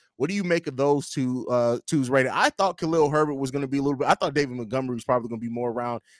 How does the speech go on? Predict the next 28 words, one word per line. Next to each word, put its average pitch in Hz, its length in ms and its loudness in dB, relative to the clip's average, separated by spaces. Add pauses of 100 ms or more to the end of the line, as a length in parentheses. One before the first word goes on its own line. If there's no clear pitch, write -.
the 113 140 -2
eighty-eight 139 420 2
range, 117 340 -6
but 127 100 2
I 160 40 2
thought 170 220 0
Khalil 151 280 4
Herbert 139 320 2 (680)
showed 294 360 4
maybe 247 380 2
a 196 40 2
seventy-eight, 214 580 2
almost 208 440 2
eighty 233 460 -2
ability 240 460 -2
last 277 320 0
season. 320 280 -4
But, 208 120 -8
you 226 100 -4
know, 170 180 2
what 175 140 0
do 208 60 -2
you 208 60 -4
think 175 140 -4
about 151 220 2
those 127 180 -2
ratings, 95 320 -8
brother? 82 200 -20